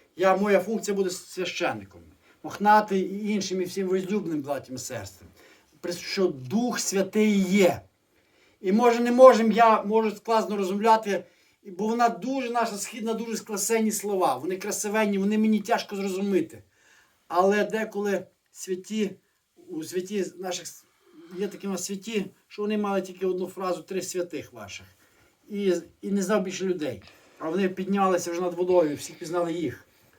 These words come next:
Тобто є смирення. А деколи можна купа надо з молитви, я знав ті молитви. Але вона воюють гордість нам. І наше служіння прекрасні. Але чи ми їх приймаємо,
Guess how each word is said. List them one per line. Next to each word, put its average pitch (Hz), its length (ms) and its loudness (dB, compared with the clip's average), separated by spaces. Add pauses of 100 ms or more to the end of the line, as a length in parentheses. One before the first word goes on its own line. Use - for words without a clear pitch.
Тобто 180 260 -2
є 196 140 2
смирення. 160 600 2 (260)
А 156 120 -8
деколи 220 320 2
можна 226 260 2
купа 233 260 -4
надо 220 260 2
з - 80 -8
молитви, 226 380 0
я 226 160 6
знав 214 360 0
ті 190 100 -8
молитви. 190 520 0 (320)
Але 175 260 4
вона 202 520 0 (160)
воюють 185 300 -4
гордість 185 640 2
нам. 120 260 -6 (760)
І 196 220 2 (280)
наше 196 220 -2
служіння 196 380 -2
прекрасні. 175 840 -4 (120)
Але 156 180 -6
чи 190 160 -6
ми 196 140 -2
їх 160 180 -6
приймаємо, 190 580 2